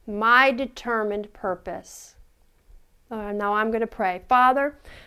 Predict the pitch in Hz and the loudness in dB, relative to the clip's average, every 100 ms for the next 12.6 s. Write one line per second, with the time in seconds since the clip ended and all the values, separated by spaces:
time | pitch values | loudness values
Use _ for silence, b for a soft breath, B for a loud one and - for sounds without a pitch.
0 | B - 294 311 302 294 254 226 220 226 | B -2 -2 0 0 0 -4 -4 -2 0
1 | 226 226 226 208 202 226 269 277 - 294 | 0 0 -4 -4 -4 0 0 0 -2 -4
2 | - 233 233 233 - - 240 - 214 196 | -2 0 0 -2 -8 -6 -6 -4 -6 -4
3 | 208 - b b b b 254 302 330 359 | -8 -12 b b b b 2 2 2 0
4 | 349 320 285 254 254 233 226 262 285 302 | 2 2 2 2 0 -2 -6 -2 0 2
5 | 311 294 262 254 247 - - 285 233 208 | 2 0 0 -2 -4 -10 -4 0 0 0
6 | 196 220 254 254 196 240 254 240 208 208 | -4 -2 2 2 2 0 2 2 -2 -8
7 | _ B B B - 302 311 330 311 311 | _ B B B 4 4 6 2 2 2
8 | 294 294 302 269 247 269 262 220 254 269 | 4 6 6 4 2 0 0 0 0 0
9 | 302 285 - 302 226 202 - - 226 262 | 0 -2 2 4 4 2 -6 -8 -4 0
10 | 247 254 269 277 226 233 214 226 233 240 | 0 2 4 2 0 -6 -6 -4 -2 -2
11 | 262 247 - 269 269 254 220 240 254 220 | -2 -4 -6 -4 -2 -2 -2 2 4 4
12 | 196 190 214 220 220 - | -2 -6 -4 -2 -4 -10